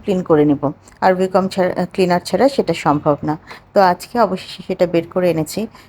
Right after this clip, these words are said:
কিন্তু এই যে ওভেন স্ট্যান্ডটা, এটা যে কী পরিমাণ ধুলায় জর্জরিত হয়েছিল ভাই রে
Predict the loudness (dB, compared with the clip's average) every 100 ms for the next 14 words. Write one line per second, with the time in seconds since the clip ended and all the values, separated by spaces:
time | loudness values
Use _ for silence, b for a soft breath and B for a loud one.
0 | _ -4 -2 0 2 2 2 4 4 4
1 | 0 -2 0 -2 0 -4 -4 -4 -4 -6
2 | -10 -8 -6 -6 _ -2 0 2 2 0
3 | -4 -6 -2 2 2 0 0 0 2 -2
4 | -2 -2 -2 -2 -2 -6 -6 -2 2 2
5 | 0